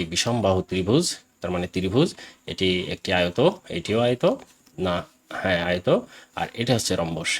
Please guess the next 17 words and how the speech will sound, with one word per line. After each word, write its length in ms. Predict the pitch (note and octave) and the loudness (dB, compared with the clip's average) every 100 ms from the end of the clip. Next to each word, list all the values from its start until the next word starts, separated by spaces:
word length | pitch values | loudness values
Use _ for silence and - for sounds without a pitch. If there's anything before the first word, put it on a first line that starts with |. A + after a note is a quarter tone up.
| - | -4
এভাবে 260 | F#2+ G2 G#2 | 0 2 4
অনেকগুলো 340 | G2+ F#2+ G#2+ | 2 2 2
আছে, 180 | A#2 - | 2 2
সবগুলো 380 | F3 - G#2 G2+ | 0 0 2 4
আমরা 240 | F#2+ F2+ F2 - _ _ F2+ | 4 2 -2 -2 _ _ -6
আলোচনা 320 | F2+ - F2+ | -6 -2 -4
করব, 220 | F#2 F2+ B2+ G3+ - | -2 0 2 2 -2
নাম, 220 | F2+ F2+ C3+ A#3+ - - _ | -6 -2 -2 -4 -12 -20 _
পরিসীমা, 380 | F2+ F#2+ - D3+ | -2 0 0 0
ক্ষেত্রফল, 440 | - F#2 F2 - D#2+ - | 0 -4 -4 -8 -12 -10
এগুলো 200 | F2+ F2+ | -8 -4
বের 160 | F2+ F2 | -4 -4
করব 200 | E2+ A2 - | -2 0 2
কিভাবে 360 | - F2+ F2 | 2 0 -2
করা 220 | E2+ E2 D#2+ | -4 -6 -6
যায়। 200 | D#2+ - - _ _ - | -8 -14 -20 _ _ -6
ওকে, 220 | - | 2